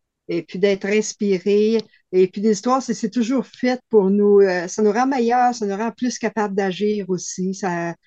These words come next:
ça nous donne du courage parce qu'on a tous besoin de courage et de créativité,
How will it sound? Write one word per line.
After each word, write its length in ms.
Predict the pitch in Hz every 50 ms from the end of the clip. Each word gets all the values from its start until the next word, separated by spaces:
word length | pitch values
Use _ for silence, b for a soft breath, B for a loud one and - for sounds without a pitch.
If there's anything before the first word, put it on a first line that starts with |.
| b b b b b
ça 140 | - 214 202
nous 100 | 202 190
donne 220 | 202 233 240 226
du 120 | 185 185
courage 800 | - - 220 208 190 180 180 175 175 180 175 175 170 165 - - -
parce 160 | 175 165 -
qu'on 320 | - 240 - - 247 233 233
a 80 | 233 220
tous 340 | - - 320 339 330 - 240
besoin 280 | 247 233 208 240 262 240
de 40 |
courage 500 | - - 277 262 214 233 240 240 240 214
et 60 | 220 -
de 60 | - -
créativité, 920 | - 240 240 233 220 214 220 - 202 185 185 156 - - 208 202 190